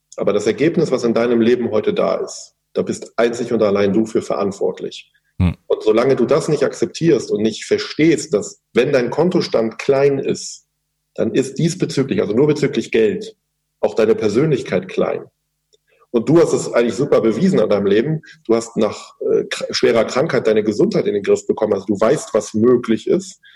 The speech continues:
Speaker 1: Und du kannst das jetzt bei der Gesundheit super beleuchten. Was hast du bei der Gesundheit alles verändert, dass es dir heute so geht, wie es dir geht?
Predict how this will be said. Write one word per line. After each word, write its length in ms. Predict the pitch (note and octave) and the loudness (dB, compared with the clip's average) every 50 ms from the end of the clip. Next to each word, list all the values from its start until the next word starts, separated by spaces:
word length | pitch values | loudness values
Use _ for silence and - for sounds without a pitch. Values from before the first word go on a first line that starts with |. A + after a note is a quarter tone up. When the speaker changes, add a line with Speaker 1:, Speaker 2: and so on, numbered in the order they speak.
| - - - _ - | -20 -20 -20 _ -6
Speaker 1:
Und 80 | - - | -4 -2
du 40 | - | 0
kannst 200 | - C#3+ E3 F#3 | 0 0 0 0
das 80 | D#3 | 0
jetzt 160 | C#3+ C#3+ - | 0 0 2
bei 80 | - C3 | 2 2
der 80 | A#2+ A#2 | 2 4
Gesundheit 480 | A2+ A#2+ A2+ D3 F3+ F#3+ F3 C3 G#2+ | 2 4 4 4 2 2 2 0 2
super 220 | - E3+ - D3 A#2+ | 0 0 0 0 0
beleuchten. 580 | - A#2+ A#2 B2+ D#3 F#3 F#3+ F#3+ - - G2+ | 2 2 2 4 2 2 0 -2 -2 -2 0
Was 200 | F#2+ G2+ - - | 0 0 0 -2
hast 180 | D3 D#3 - - | -4 -4 0 0
du 80 | - | 2
bei 100 | A2+ B2+ | 2 2
der 100 | A#2 A#2 | 2 2
Gesundheit 540 | A2 A#2 A2+ A2+ D3 F3 F#3 - C3 - - | 2 0 2 2 2 0 2 0 -2 -2 0
alles 300 | A#2 B2+ C#3 C#3 - - | 0 2 2 0 0 -2
verändert, 680 | - A2+ G#2+ - B2 B2 D3 C#3 A2+ G#2+ B2 F3 F#3+ - - - _ _ _ _ _ _ _ _ _ _ _ | -4 -4 -2 0 0 0 0 0 0 0 0 -2 -2 -4 -12 -16 _ _ _ _ _ _ _ _ _ _ _
dass 180 | - G#2+ - A#2 | -8 -6 -4 -4
es 180 | A2 - - | -6 -6 -6
dir 300 | - C#3 E3 G3+ F#3 - | -2 2 2 2 4 4
heute 220 | C3+ C#3 C3+ C#3 B2 | 2 2 2 2 2
so 180 | A2+ A#2+ A#2 | 2 2 2
geht, 240 | A#2+ B2 A#2+ A2 - | 2 0 -2 0 0
wie 60 | A#2 | -2
es 100 | A2 - | -2 -2
dir 140 | - A2 G2+ | -2 -4 -4
geht? 340 | G2+ G2+ G2 F#2+ - - | -2 -4 -4 -6 -6 -10